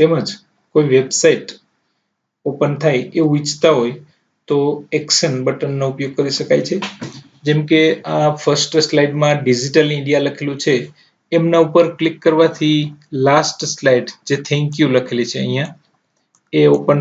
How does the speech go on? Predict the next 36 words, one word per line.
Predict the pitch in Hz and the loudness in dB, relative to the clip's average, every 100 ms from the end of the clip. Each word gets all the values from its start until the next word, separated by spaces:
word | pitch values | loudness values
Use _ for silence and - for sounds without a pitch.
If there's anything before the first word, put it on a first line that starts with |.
| - | 2
થાય | 143 123 143 | 2 2 0
એ | 151 | 2
હું | 147 147 | 2 0
ઈચ્છું | 147 147 123 | -4 -4 -2
છું, | 120 - _ _ _ _ | -4 -6 _ _ _ _
તો | - 147 | -4 2
સૌપ્રથમ | 160 156 160 165 165 165 | 2 2 0 2 2 2
ડિજિટલ | 135 131 151 165 165 151 | 0 0 0 2 0 -2
ઇન્ડિયાને | 151 151 147 147 147 | -2 2 2 2 -2
હું | 147 - | -2 -2
સિલેક્ટ | 127 127 143 - - | -2 0 -2 -2 -6
કરું | 135 127 - | -2 -2 -2
છું. | 95 78 _ _ - - | -10 -12 _ _ -6 2
ત્યારબાદ | 165 127 113 101 - _ - 165 | 2 2 -4 -6 -20 _ -2 0
ઇન્સર્ટ | 190 - 190 185 - 151 | 2 4 2 2 -2 -2
મેનુ | 151 143 - | 0 0 0
પર | 147 - | -2 -2
ક્લિક | 143 - | -6 -2
કરશો. | 123 - 131 143 - _ _ _ _ _ _ | -2 0 -4 -4 -10 _ _ _ _ _ _
ઇન્સર્ટ | 156 160 - 180 165 | -6 -4 2 2 2
મેનુ | 170 170 175 | 0 0 -2
પર | 170 - | -4 -2
ક્લિક | 160 151 | -4 0
કર્યા | 165 156 151 | 2 2 0
પછી | 151 - 123 - | -4 -2 -4 -4
અહીંયા | 147 151 151 - | -2 2 2 0
આપ | 151 - | -2 -2
જોઈ | 143 143 | -4 -4
શકશો | - - 151 147 - | -8 -6 -4 -4 -6
એક્શન | 139 - - 151 107 104 - | -8 -2 0 0 0 -6 -4
એવું | 151 131 | -2 0
લખેલું | 127 131 123 147 | 0 -2 -2 0
છે, | - - _ _ _ _ _ - | -2 -6 _ _ _ _ _ -8
એમના | 143 139 135 | -4 0 0
ઉપર | 143 135 | 0 -2
ક્લિક | 135 | -6